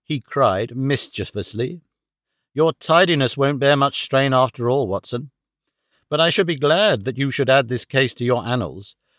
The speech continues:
for there are points in it which make it quite unique in the criminal records of this or, I believe, of any other country. A collection of my trifling achievements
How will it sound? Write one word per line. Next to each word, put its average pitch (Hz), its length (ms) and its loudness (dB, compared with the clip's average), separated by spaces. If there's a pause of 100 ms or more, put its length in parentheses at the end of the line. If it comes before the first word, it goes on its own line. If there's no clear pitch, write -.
(120)
for 139 80 -4
there 147 140 0
are 170 140 6
points 214 380 -4
in 185 100 0
it 117 160 -2
which 131 180 -8
make 147 180 0
it 147 120 -10
quite 180 360 -2
unique 175 440 -2
in 131 80 -2
the 135 80 -4
criminal 160 360 -2
records 143 360 0
of 127 100 -2
this 170 300 -4
or, 185 320 0 (280)
I 151 160 0
believe, 170 460 0
of 165 120 -2
any 175 220 2
other 151 240 4
country. 92 520 -4 (1400)
A 151 80 -4
collection 190 440 0
of 190 60 0
my 160 160 4
trifling 160 540 2
achievements 127 640 -4